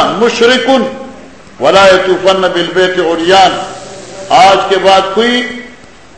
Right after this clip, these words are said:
ننگا بن کر طواف نہ کرے، ننگے ہو کر طواف نہ کرے، اور کوئی مشرک پلیت بھی بیت اللہ کے طواف کے لیے نہ آئے۔ اب جب اعلانات ہو گئے،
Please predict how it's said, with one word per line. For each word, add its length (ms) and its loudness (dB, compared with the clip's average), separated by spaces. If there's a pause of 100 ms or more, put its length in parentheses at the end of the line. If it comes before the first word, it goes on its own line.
(160)
ننگا 420 2 (200)
بن 160 2 (120)
کر 140 2 (100)
طواف 380 2
نہ 120 4 (120)
کرے، 260 2 (1600)
ننگے 320 2
ہو 180 4
کر 180 2
طواف 300 4
نہ 200 4
کرے، 220 2 (720)
اور 140 -8 (140)
کوئی 180 0 (240)
مشرک 440 -4
پلیت 340 -2
بھی 180 -6
بیت 200 0
اللہ 280 2
کے 140 -4
طواف 260 0
کے 60 0
لیے 160 -4
نہ 180 -2
آئے۔ 120 -4 (1400)
اب 160 0
جب 100 2 (160)
اعلانات 680 2
ہو 120 4 (120)
گئے، 160 4